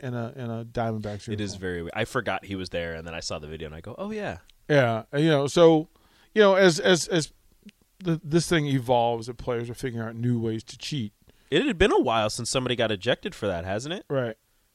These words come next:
Speaker 2: Or taken out of the game for that?
Speaker 1: <laughs> He said, we can't read the text, but basically Willie said that what, what Mad Bum told him <laughs> and then got tossed.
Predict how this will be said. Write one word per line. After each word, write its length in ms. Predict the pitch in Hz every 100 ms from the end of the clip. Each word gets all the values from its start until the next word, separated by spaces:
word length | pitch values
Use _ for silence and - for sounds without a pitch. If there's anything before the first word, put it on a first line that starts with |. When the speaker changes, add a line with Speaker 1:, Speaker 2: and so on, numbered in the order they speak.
| -
Speaker 2:
Or 220 | 117 95 -
taken 240 | 123 131
out 100 | 123
of 60 | 117
the 80 |
game 220 | 107 104 143
for 120 | 180
that? 240 | 180 202 _ _ _ _ _ _ - - - -
Speaker 1:
<laughs> 120 | 233 - - - - - - - 330 - - - - _ - - - - - 185 135 - - - - - 127 - -
He 140 | 226 277
said, 420 | 294 - 180 135 - - - -
we 140 | 165
can't 240 | 156 208 180
read 200 | 170 165
the 80 | 143
text, 340 | 151 139 -
but 140 | 135 123
basically 400 | 143 131 135 127
Willie 280 | 127 131 127
said 260 | 113 123 117
that 160 | 120 -
what, 180 | 127 120
what 300 | 120 131 123
Mad 260 | 120 120 117
Bum 180 | 117
told 300 | 110 123 117
him 220 | 110 117 120 _ - - -
<laughs> 320 | - - -
and 300 | - 143 151
then 100 | 131
got 220 | 139 131 -
tossed. 400 | 123 139 -